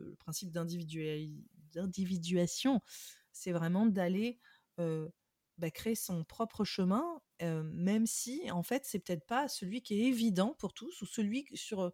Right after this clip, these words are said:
qu'on, qu'on nous a conditionné à prendre, enfin, le,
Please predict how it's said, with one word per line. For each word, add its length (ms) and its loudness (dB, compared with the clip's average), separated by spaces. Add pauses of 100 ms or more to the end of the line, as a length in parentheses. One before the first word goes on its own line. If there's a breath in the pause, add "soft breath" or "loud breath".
(600 soft breath)
qu'on, 340 0 (600)
qu'on 100 0
nous 200 8
a 60 10
conditionné 840 6
à 140 4
prendre, 420 -2
enfin, 260 0
le, 220 -2